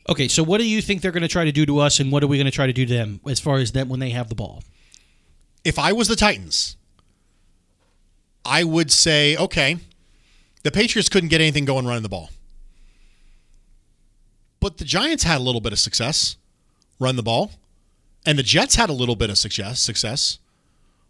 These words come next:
Speaker 2: running the ball. I'm, my offensive line's better than them. I'm gonna punch you in the face.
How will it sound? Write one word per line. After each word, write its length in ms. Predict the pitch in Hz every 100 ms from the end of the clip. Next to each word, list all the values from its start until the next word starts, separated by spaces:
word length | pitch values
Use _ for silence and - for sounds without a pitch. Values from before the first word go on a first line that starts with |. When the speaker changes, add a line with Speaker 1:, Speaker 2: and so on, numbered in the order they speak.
| _
Speaker 2:
running 200 | 127 123
the 60 | 110
ball. 300 | 98 123 - _ _ _ _ _ _ _ _ _ _ -
I'm, 320 | 120 214 277 - -
my 300 | 139 226 294
offensive 300 | - 165 117
line's 260 | 170 254
better 200 | - 139
than 140 | 113 113
them. 340 | 220 254 262 - _ _ _ _ _ _ _ _ _ _ _ _ _ _ _ -
I'm 120 | 220
gonna 120 | 320
punch 220 | - 143
you 60 | 175
in 60 |
the 60 | 196
face. 360 | 277 - -